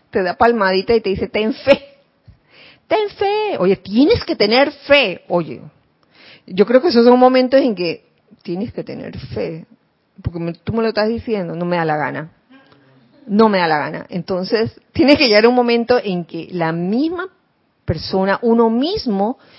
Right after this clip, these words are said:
decida por cuenta propia, sin que nadie le esté empujando,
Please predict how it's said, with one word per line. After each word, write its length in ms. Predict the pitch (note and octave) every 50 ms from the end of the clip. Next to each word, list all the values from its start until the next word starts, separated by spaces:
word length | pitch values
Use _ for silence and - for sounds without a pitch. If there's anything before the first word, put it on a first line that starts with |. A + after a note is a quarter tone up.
| - _ -
decida 920 | F3+ E3 F3 E3 D3 - - - - A3 B3 D4+ E4 D4 B3 G3 E3 D3+ -
por 220 | - E3+ D#3 -
cuenta 360 | - F#3+ G#3 A3+ A3+ - A#3 A3
propia, 340 | - G3 G#3 G3+ G3+ A3+ A3+
sin 220 | - - G#3+ F3+
que 140 | E3 - E3+
nadie 340 | E3 F3 F3+ F#3+ G#3 A#3 A3
le 80 | F#3+ E3+
esté 140 | - -
empujando, 680 | F#3 F#3 F3+ - G3 F#3+ F3 E3+ E3+ E3 E3 F3 F#3+ -